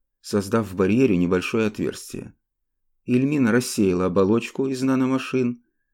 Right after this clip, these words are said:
и Квазар вонзил в обломок пронзатель правой руки, что выглядел словно черный клинок.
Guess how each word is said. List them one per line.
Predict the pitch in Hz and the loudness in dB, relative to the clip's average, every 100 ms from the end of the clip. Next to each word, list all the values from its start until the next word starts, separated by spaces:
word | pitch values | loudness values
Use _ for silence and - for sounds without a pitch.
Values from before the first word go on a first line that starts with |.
| _ _ | _ _
и | 127 | -2
Квазар | 127 135 135 151 | 2 2 4 2
вонзил | 131 135 139 135 110 | 6 6 6 6 6
в | |
обломок | 107 107 135 135 - | 6 6 4 4 2
пронзатель | 113 110 101 123 120 107 | 2 2 4 4 4 0
правой | 110 110 104 | 2 4 6
руки, | 104 107 - - - _ _ _ | 4 2 -2 -10 -10 _ _ _
что | - - 104 | -20 -4 0
выглядел | 113 113 92 90 | 2 2 2 0
словно | - 101 95 | 0 0 0
черный | 90 101 92 90 | 0 0 0 -2
клинок. | 95 95 64 - - | -2 -2 -4 -10 -18